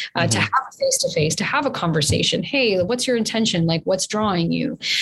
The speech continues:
Speaker 1: Uh,
Speaker 2: Mm-hmm.
Speaker 1: and if it's not a vibrational match, like, if you're looking for a, you know, a hallucinogenic, you know, fun party
Speaker 2: I
Speaker 1: experience.
Speaker 2: heard this is really fun, and I'm, I'd like you to guide me.
Speaker 1: I can't imagine, like, you know,
Speaker 2: Mm-hmm.
Speaker 1: people taking these medicines as a,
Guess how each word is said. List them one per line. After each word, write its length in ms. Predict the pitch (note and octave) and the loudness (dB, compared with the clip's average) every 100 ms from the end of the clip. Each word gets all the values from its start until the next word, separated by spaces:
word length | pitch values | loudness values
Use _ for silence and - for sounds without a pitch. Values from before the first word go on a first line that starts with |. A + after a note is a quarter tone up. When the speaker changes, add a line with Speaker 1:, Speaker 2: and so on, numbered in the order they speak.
| - | -2
Speaker 1:
Uh, 300 | C#3+ F#3 E3+ | 0 0 0
Speaker 2:
Mm-hmm. 60 | G3+ | -2
Speaker 1:
and 380 | - - A3+ | -8 -10 -4
if 100 | B3+ | -2
it's 160 | C#4 C4 | -2 -2
not 200 | G#3+ C4 | 0 0
a 60 | B3 | 0
vibrational 640 | G#3+ G3 A3 B3 A3 F#3 | 0 0 0 0 0 0
match, 560 | F3 A#3+ B3+ G#3 - E3+ | 0 2 0 0 -2 0
like, 200 | E3 F3+ | 0 0
if 140 | F3 | -2
you're 100 | G#3 | -2
looking 300 | A3+ A#3+ A3 | 0 0 -2
for 200 | G#3 G3 | 0 0
a, 180 | F#3 F3+ | 0 0
you 140 | G3+ E3+ | 0 0
know, 260 | E3 E3 | 2 0
a 160 | E3 E3+ - - | -2 -4 -6 -8
hallucinogenic, 920 | - E3+ G3 G#3 G3 F3 F#3 F3+ F3 - | -2 2 2 2 0 0 2 0 -2 -4
you 140 | F#3 | 0
know, 240 | D#3+ D#3 D#3 | 2 0 -4
fun 340 | - F#3+ G#3 | -4 -2 0
party 260 | G#3 G#3 F#3 | 0 0 0
Speaker 2:
I 40 | |
Speaker 1:
experience. 360 | E3 A2+ - - | -2 0 2 2
Speaker 2:
heard 100 | G#2 | 0
this 160 | G2+ | -2
is 120 | G2 | 0
really 440 | F#2+ F#2+ G#2 G2 G2 | 0 2 2 2 0
fun, 400 | G#2 F#2 F#2 F2 - | 0 0 2 0 -2
and 140 | G2+ F#2+ | 0 2
I'm, 260 | F#2 F2 - G2 | 2 0 -2 -2
I'd 200 | F#2+ G2 | 0 0
like 380 | F#2 G2 F#2+ G#2+ | 0 0 0 -2
you 80 | |
to 120 | F#2+ G2+ | -2 0
guide 360 | G2 G2 F#2+ | 2 0 0
me. 260 | D#2+ D#2+ E2+ - - - - - | -2 -2 -4 -12 -14 -10 -8 -8
Speaker 1:
I 40 | - | -8
can't 240 | - G#3 | -4 0
imagine, 500 | G3 F#3+ F#3 E3+ D3+ | 0 2 2 2 2
like, 300 | D#3 D#3 D3+ | 0 0 -2
you 160 | - E3 | 0 2
know, 100 | D#3+ | 2
Speaker 2:
Mm-hmm. 220 | G2+ F#2 | 2 0
Speaker 1:
people 100 | F#2 - | -4 -8
taking 140 | - G3+ | -4 -2
these 140 | F3+ | 0
medicines 420 | F3 E3+ E3+ E3 | 0 2 2 2
as 140 | E3 | 2
a, 120 | D#3+ | 2